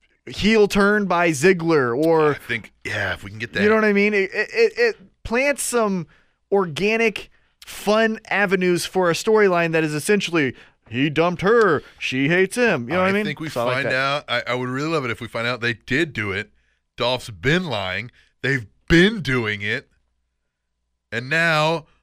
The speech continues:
Speaker 2: Lana and Rusev are faces, and they have to team back up.
Speaker 1: Right.
Speaker 2: Just the switcheroo.
Speaker 1: Yeah.
Speaker 2: The what?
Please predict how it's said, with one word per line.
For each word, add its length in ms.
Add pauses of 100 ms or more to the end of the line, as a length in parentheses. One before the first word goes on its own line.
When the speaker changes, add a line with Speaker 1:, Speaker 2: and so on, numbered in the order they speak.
(100)
Speaker 2:
Lana 320
and 120
Rusev 400
are 120
faces, 500
and 140
they 80
have 140
to 60
team 300
back 300
up. 320
Speaker 1:
Right. 320 (1000)
Speaker 2:
Just 220
the 60
switcheroo. 680 (180)
Speaker 1:
Yeah. 340
Speaker 2:
The 60
what? 920